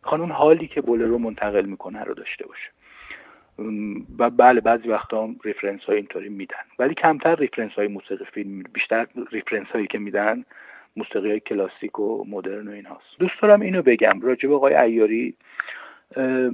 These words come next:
ایشون خیلی واقعاً کارگردان بزرگی هستن، یعنی یه جور مصلحن. آثارشون همه خیلی آثار، اه،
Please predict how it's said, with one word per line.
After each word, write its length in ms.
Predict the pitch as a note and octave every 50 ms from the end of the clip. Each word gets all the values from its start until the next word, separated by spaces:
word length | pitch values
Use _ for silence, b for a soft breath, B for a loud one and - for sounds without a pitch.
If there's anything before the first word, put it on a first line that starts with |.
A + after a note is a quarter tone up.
| - - - _ _ _ _ _ _ _ _ _ _
ایشون 640 | - E3+ D#3 - - F#3+ F3+ F3 F3+ F3 F3 E3 - - C3 B2+ B2+ A#2+ A#2 A2+ - - - - - _ _ - - - - - -
خیلی 480 | D3+ D3+ D#3+ E3 C#3 B2+ A#2 G#2+ G2
واقعاً 380 | G2 G#2+ G#2+ G#2+ G#2 G#2+ A2 A#2
کارگردان 1040 | - - A#2 A2 G#2 G2+ G#2+ G#2 G2+ F#2+ G2 G#2+ G#2+ A2+ A#2 A#2 A2+ A2+ A2+ G#2+ - - -
بزرگی 460 | G#2 G2+ G#2 G#2 G#2 G#2+ G#2 - G2
هستن، 460 | F#2 F#2 F#2+ - - - F#2 F#2 F#2+
یعنی 380 | G2 F#2+ F#2+ F#2+ F#2+ G2 G2+ - - _ _ _ _ _ _ -
یه 100 | A2 G#2
جور 200 | - A#2+ A2+ A#2+
مصلحن. 640 | A2+ G#2+ - - - - G#2 A2 - G2+ F2+ F#2 -
آثارشون 580 | - A#2+ A2+ - - B2+ B2+ C3 C3 - C#3 B2+
همه 180 | A#2+ G#2+ A2+
خیلی 380 | A2 - - A#2 A#2 A#2 A2+ A#2
آثار، 420 | G#2 G2+ G2 - - - G#2 G#2 A2+ A2 A2 A2 G#2+ G#2+ G#2+ A2+ - - _ _ B B B B B B B B B B B _ _
اه، 340 | - G2 G2 F#2 F2+ F#2 F#2